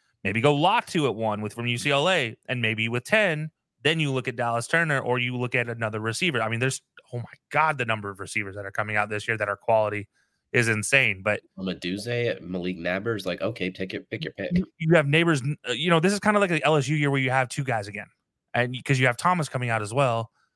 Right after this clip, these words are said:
Speaker 1: Or maybe you go defensive on both picks. Maybe you go with Latu at one, or you go with Dallas Turner at one, and then number two,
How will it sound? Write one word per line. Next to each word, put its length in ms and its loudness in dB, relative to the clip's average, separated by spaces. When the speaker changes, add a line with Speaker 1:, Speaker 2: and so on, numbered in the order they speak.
Speaker 1:
Or 220 4
maybe 240 -2
you 100 -4
go 140 2
defensive 540 -2
on 140 2
both 200 0
picks. 380 -4
Maybe 220 -2
you 120 -2
go 220 2
with 160 -2
Latu 340 0
at 100 -4
one, 320 0
or 220 0
you 160 -2
go 220 2
with 160 2
Dallas 260 4
Turner 280 -6
at 60 -12
one, 280 -4
and 160 -2
then 80 2
number 220 0
two, 420 0